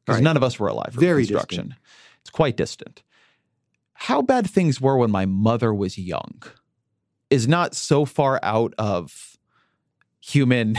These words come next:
Speaker 1: <laughs> memory
Speaker 2: Correct.
Speaker 1: that we should not be able to think about it. How bad things were when Kennedy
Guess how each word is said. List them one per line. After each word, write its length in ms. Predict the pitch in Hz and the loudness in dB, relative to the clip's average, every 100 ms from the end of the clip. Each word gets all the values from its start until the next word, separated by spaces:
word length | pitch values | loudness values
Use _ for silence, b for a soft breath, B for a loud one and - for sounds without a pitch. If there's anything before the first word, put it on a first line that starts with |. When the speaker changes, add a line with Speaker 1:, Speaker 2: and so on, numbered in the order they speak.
| - | -2
Speaker 1:
<laughs> 180 | 131 - | -2 -2
memory 560 | 113 123 160 185 214 220 | -4 0 0 0 0 0
Speaker 2:
Correct. 460 | 160 135 139 - _ | 0 0 -4 -10 _
Speaker 1:
that 340 | 120 135 131 | 0 0 0
we 120 | 123 135 | -2 -2
should 180 | - | -2
not 200 | 131 117 | -2 -2
be 120 | 113 107 | 0 -2
able 160 | 98 | -2
to 80 | 101 | -6
think 300 | - 101 104 - | -6 -8 -8 -12
about 300 | - - - | -8 -8 -8
it. 120 | - | -12
How 200 | - 180 | -4 -2
bad 260 | 196 190 175 | 0 0 0
things 260 | 151 131 113 | -2 -2 -2
were 420 | 110 107 104 101 | 0 2 2 0
when 300 | 104 98 95 b b b | -2 -4 -8 b b b
Kennedy 760 | - 160 156 147 143 135 123 | -2 0 2 2 2 2 0